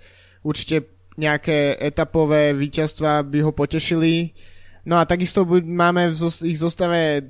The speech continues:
Niky Terpstru, Matea Trentina, Isa Lamparta, takže, pff, Quickstep určite bude loviť etapy tak, ako to majú vo zvyku.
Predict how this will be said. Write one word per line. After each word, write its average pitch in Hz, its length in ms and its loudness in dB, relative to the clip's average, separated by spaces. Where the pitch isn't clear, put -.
Niky 156 560 -10
Terpstru, 156 640 -2
Matea 151 480 0
Trentina, 147 640 -2
Isa 147 400 -6
Lamparta, 147 640 -2
takže, 143 560 -4
pff, - 880 -12
Quickstep 151 480 -2
určite 143 320 -2
bude 131 400 -2
loviť 147 400 4
etapy 139 320 0
tak, 131 240 -4
ako 139 100 -6
to 135 140 -6
majú 127 320 -2
vo 123 80 -2
zvyku. 127 320 -12